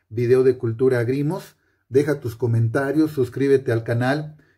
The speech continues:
¿Qué otros temas te gustaría tratar aquí? Cultura Grimos difunde contenido popular desde una perspectiva de izquierda, solamente para que se conozcan los temas, solamente para que tengan una referencia hacia ellos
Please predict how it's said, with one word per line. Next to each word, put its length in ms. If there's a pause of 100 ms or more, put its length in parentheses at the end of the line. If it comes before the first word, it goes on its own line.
¿Qué 140
otros 360
temas 380
te 80
gustaría 540
tratar 320
aquí? 400 (380)
Cultura 380
Grimos 560
difunde 800
contenido 560
popular 580
desde 240
una 200
perspectiva 580
de 80
izquierda, 680 (280)
solamente 600
para 320
que 100
se 200
conozcan 540
los 200
temas, 460 (680)
solamente 540
para 300
que 80
tengan 400
una 160
referencia 760
hacia 280
ellos 420